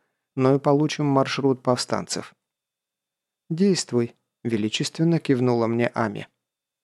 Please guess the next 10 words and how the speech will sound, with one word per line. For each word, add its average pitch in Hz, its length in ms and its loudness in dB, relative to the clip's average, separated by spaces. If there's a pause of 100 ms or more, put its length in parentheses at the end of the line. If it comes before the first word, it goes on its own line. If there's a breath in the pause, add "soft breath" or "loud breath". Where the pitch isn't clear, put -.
(1000)
«Тогда 110 380 0
смотри 139 400 0
вперёд 143 600 0
и 120 120 0
сделай 131 460 4
вид, 143 240 0
что - 240 -4
ничего 135 420 2
не 139 140 2
замечаешь». 135 720 0